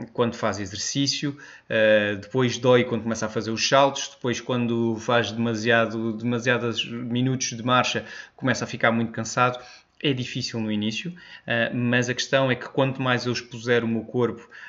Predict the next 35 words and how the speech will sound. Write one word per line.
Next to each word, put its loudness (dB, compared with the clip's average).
ehm, 0
a 2
todas -2
estas 0
variáveis, 2
mais 0
eu -2
vou 0
estar 0
resiliente -4
no -2
final. -2
E 2
aqui 0
é 4
exatamente -2
a -6
mesma -8
coisa. -4
Eu -4
vou -4
construir 0
um -2
plano -2
que -6
vai 2
criar 0
essa -4
resiliência -4
e -2
vai-me 0
permitir -2
estar 0
tranquilo -2
quando 0